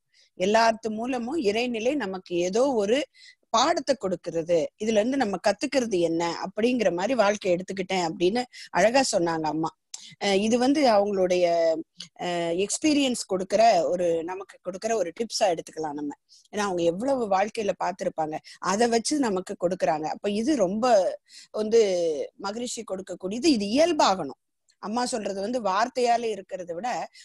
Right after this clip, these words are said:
வாழ்க்கையா மாறணும். அப்போ எப்படி மாற முடியும் அப்படின்னு சொல்லி பார்க்கும்போது நம்ம ஷியாமளா அம்மா சொன்ன கொஸ்டின் வருது,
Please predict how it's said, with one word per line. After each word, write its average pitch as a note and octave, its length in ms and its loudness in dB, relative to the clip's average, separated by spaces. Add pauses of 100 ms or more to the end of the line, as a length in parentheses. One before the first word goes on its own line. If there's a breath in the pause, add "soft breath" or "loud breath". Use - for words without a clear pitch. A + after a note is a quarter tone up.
(140)
வாழ்க்கையா D4 520 0
மாறணும். E3+ 480 -10
அப்போ G#3+ 260 -6 (360 loud breath)
எப்படி D#4 380 -2
மாற A#3+ 360 -2
முடியும் A3+ 380 -6
அப்படின்னு A3 300 -8
சொல்லி G3+ 260 -8
பார்க்கும்போது F#3 600 -8 (380 loud breath)
நம்ம C#4 320 2
ஷியாமளா C#4 400 0
அம்மா B3 200 -2
சொன்ன F#3+ 280 -6
கொஸ்டின் G#3+ 420 -12
வருது, E3+ 280 -6